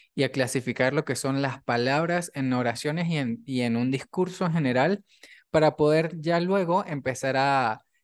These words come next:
a manejar lo que es la lectura y la comprensión lectora en el idioma inglés, ¿sí?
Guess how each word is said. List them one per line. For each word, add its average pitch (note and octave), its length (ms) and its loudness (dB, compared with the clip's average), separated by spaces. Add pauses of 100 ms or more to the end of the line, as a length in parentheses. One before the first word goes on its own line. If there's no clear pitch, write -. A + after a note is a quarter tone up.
(100)
a B2+ 100 -2
manejar A#2 340 -2
lo B2 140 -4
que A#2+ 140 0
es A2 100 -4
la B2 140 -4
lectura D3 720 0
y A#2+ 340 -2
la A2+ 140 -2
comprensión A2+ 560 -4
lectora C3+ 560 -2
en A#2+ 160 -2
el A2 140 -2
idioma A2 320 -2
inglés, A2 320 -6
¿sí? F3+ 280 -6